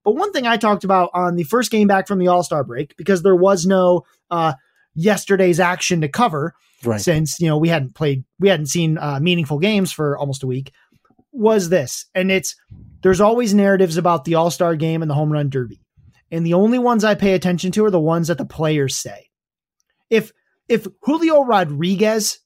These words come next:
Speaker 1: comes out and says the home run derby messed with me, then I believe the home run derby messed with him. Anyone else who slumps coming out of the home run derby,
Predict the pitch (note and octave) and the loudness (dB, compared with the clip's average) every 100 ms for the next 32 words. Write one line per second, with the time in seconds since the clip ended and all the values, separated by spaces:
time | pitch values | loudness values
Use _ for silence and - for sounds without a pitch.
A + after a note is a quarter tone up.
0 | - G#3+ G#3+ G#3 G#3 G#3 - G#3 G3+ F#3+ | -4 0 2 4 2 0 0 0 2 2
1 | G3 G3+ G3 F#3 G3 G3 G3 G3 G3 F#3 | 4 4 4 4 4 2 2 0 0 0
2 | G3+ G#3 G#3 _ - D#3 G3 F#3+ F#3 F3+ | 0 0 -2 _ -6 0 2 2 0 -2
3 | - _ _ _ _ F#3+ G3+ G3 F#3+ F#3+ | -6 _ _ _ _ 0 2 4 4 2
4 | E3 E3+ E3+ D#3+ D3+ D3 D3 C3+ C3 B2 | 2 2 2 0 0 0 -2 -4 -6 -12
5 | A2+ - _ _ - B3 D#4 D4 A#3 A3+ | -16 -20 _ _ -2 0 2 2 2 2
6 | A3 - G#3 G#3 F#3 - G3+ F#3+ F3+ F3 | -2 0 2 2 0 -2 -2 0 0 2
7 | D#3+ F3 E3+ E3 D#3+ E3 F3+ F#3 | 2 2 2 2 2 2 2 0